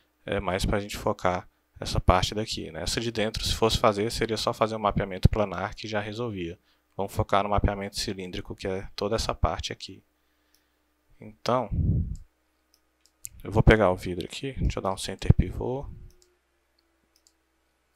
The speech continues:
Só vou empurrar ele um pouquinho pra frente aqui agora. Agora aqui, a gente tem que fazer esse encaixe aqui que eu comentei, ó,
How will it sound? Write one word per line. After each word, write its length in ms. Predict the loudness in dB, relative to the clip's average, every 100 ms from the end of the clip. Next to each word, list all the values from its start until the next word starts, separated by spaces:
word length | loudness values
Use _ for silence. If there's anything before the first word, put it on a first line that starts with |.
| -20 _ _
Só 320 | -8 -2 -2
vou 240 | 0 0 0
empurrar 440 | 6 6 8 4
ele 100 | 2
um 60 | 4
pouquinho 380 | 4 4 -2
pra 140 | 0 0
frente 320 | -2 -6 -8
aqui 160 | -6 -8
agora. 560 | -6 -4 -4 -4 -8 -12 -14 -14 -14 -18 -20 _ _ _ _ _ _ _ _ _ _ _ _ _ _ _ -20 -20 -20 -20 -20 _ _ -8
Agora 280 | 0 0
aqui, 360 | 0 -2 -2 -2 -2 -2 -4 -10
a 100 | -12
gente 160 | -8 -6
tem 120 | -6
que 60 | -2
fazer 200 | 0 0
esse 220 | -2 -6
encaixe 400 | -4 -2 -2 -4
aqui 160 | -8 -8
que 80 |
eu 60 | -8
comentei, 640 | -8 -10 -12 -4 0 0
ó, 100 | -2